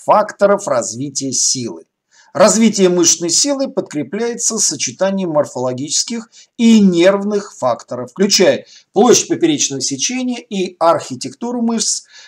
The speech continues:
мышечную жёсткость, набор двигательных единиц, кодирование скорости, синхронизацию двигательных единиц и нервно-мышечное торможение. Механизмы, улучшающие мышечную силу, считаются многофакторными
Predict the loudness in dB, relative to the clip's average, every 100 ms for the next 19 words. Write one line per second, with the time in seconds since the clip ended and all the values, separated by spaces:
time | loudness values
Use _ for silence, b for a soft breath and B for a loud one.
0 | B 4 6 6 2 0 0 -2 -2 -2
1 | -2 -4 -6 -4 -4 -6 _ _ -2 4
2 | 4 6 4 4 -2 -4 -6 -8 -6 -6
3 | -4 -4 -6 -8 -10 b b 0 4 6
4 | 6 4 4 2 0 -4 -2 -2 0 -4
5 | -6 -10 -10 b b 2 2 4 4 4
6 | 4 2 2 0 -2 0 -4 -6 -8 -10
7 | -8 -6 -4 -4 -4 -4 -2 0 0 -2
8 | -2 -4 -2 -2 -2 -4 -4 -4 -6 -6
9 | 0 0 0 -6 -8 -8 -8 -8 -8 -10
10 | -8 -8 -8 b b b -4 2 4 4
11 | 2 2 4 4 2 0 0 -2 -4 -4
12 | -4 -6 -6 -6 -4 -4 -4 -4 -4 -2
13 | -2 -2 -2 0 0 2 0 0 -6 -6
14 | -6 -6 -4 -6 -4 -6